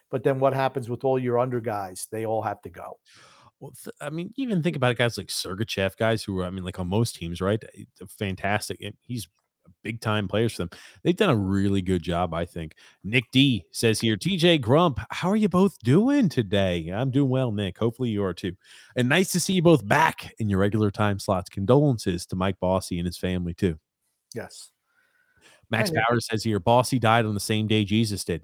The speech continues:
Speaker 2: Fitting, I guess. Rest in peace, Mike Bossy." Mm-hmm.
Speaker 1: Yeah.
Speaker 2: And happy Easter, by the way, for those of you who, who, uh, you know, are Christians out there on, uh, Sunday. Happy Easter.
Speaker 1: Yep.
Speaker 2: Um, Nick D says here, uh, "Do you think the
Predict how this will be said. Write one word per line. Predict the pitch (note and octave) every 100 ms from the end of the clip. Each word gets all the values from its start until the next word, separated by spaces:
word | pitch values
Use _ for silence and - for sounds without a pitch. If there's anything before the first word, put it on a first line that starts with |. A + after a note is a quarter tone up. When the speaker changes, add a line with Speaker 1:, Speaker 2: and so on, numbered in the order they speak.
| _
Speaker 2:
Fitting, | - - C#3 A#2+
I | F2
guess. | E2+ D#2 - - -
Rest | G2 G#2+
in | A#2+ A2
peace, | A2 G2+
Mike | G2 G2
Bossy." | F2+ E2+ - D#2 _ _ _ F2+
Mm-hmm. | F2+ F2 D#2
Speaker 1:
Yeah. | A2+ G2+ _ _ _ _ -
Speaker 2:
And | B2
happy | G#3 -
Easter, | A3+ C4 - B2+
by | G2 G2+ F#2
the | F#2+
way, | F2+ F2
for | - F2+
those | F#2+ F#2+
of | F2+
you | F2+ F2
who, | E2 F2+
who, | F2+ F2+ F2+ E2+ E2
uh, | D#2+ D#2+
you | E2+
know, | E2+
are |
Christians | E2+ G2 F2+ - D#2+
out | E2+ E2
there | F2+ E2+ E2+
on, | E2 E2
uh, | E2+ F2
Sunday. | D3+ E3+ B2 F#2
Happy | D3+ - B3+
Easter. | A3 A3 A3 - - A#2+ F2 D#2 - - -
Speaker 1:
Yep. | A2+
Speaker 2:
Um, | G2+ G2 F#2 F2+ _ -
Nick | B2+ F3
D | G#3+ G#3 D3
says | D3 C#3+ C3
here, | C#3+ C#3
uh, | A2
"Do | G2+ B2
you | F#3+ G#3
think | - E3 E3
the | -